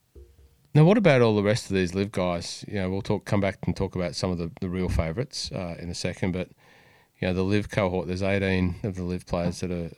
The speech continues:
that are, um, eligible to play. Uh, and I was joking there before that they are gonna be on the green celebrating if there's a live player wi-, winning. You know, Cam Smith, uh, was reported recently, you know, as early as a couple of hours ago, that that was,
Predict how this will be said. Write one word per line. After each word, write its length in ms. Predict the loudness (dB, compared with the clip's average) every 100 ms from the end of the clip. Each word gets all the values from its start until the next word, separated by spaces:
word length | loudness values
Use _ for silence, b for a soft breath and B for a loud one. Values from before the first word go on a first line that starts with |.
| _ _ -10
that 120 | -8
are, 260 | -6 -6 -6
um, 580 | -8 -8 -8 -8 -8 -12 _ _ _ -12
eligible 340 | -10 -8 -8
to 60 | -8
play. 380 | -4 0 0 -2 _ b b b b b b
Uh, 40 | -10
and 480 | -8 -6 -4 -4 -4
I 40 |
was 100 | -4
joking 320 | -2 -2 0
there 80 | -2
before 320 | -2 -4 -4
that 60 | -4
they 140 | -6 -8
are 120 | -6
gonna 240 | -4 -6 -8 _ _ _ _ _ _ _ -8
be 160 | -4 -2
on 140 | -4
the 60 | -4
green 480 | -4 -2 0 -2 -4
celebrating 560 | -4 -4 -2 -2 -2
if 120 | -4
there's 140 | -6 -6
a 40 |
live 200 | -8 -8
player 180 | -4 -4
wi-, 200 | -2 -6 -6
winning. 440 | -2 2 4 4 0
You 120 | -2
know, 120 | -4
Cam 280 | -2 -2 -2
Smith, 320 | -2 -2 0
uh, 220 | -2 -2
was 160 | -6 -6
reported 480 | 2 2 2 -4 -6
recently, 500 | -6 -6 -4 -4 -6 -10 -8
you 100 | -6
know, 140 | -6 -10 -12
as 140 | -8 -6
early 200 | -6 -8
as 80 |
a 20 | -10
couple 280 | -12 -8
of 60 | -6
hours 140 | -6
ago, 200 | -6 -6
that 120 | -6 -6
that 160 | -6
was, 200 | -6 -10